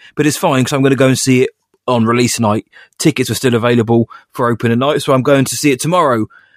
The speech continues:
um, in the evening. So I'm looking forward to seeing Wakanda Forever and hoping that it's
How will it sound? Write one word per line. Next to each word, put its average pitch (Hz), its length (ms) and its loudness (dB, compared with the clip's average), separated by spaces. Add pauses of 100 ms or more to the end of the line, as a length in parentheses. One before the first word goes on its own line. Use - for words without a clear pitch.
(120)
um, 120 380 2
in 127 160 0
the 120 80 4
evening. 107 460 2
So 113 120 -6
I'm 113 80 2
looking 113 240 0
forward 113 320 2
to 107 200 0
seeing 110 340 2
Wakanda 113 420 2
Forever 120 360 0
and 135 80 2
hoping 160 480 0 (340)
that 127 180 0
it's - 380 -2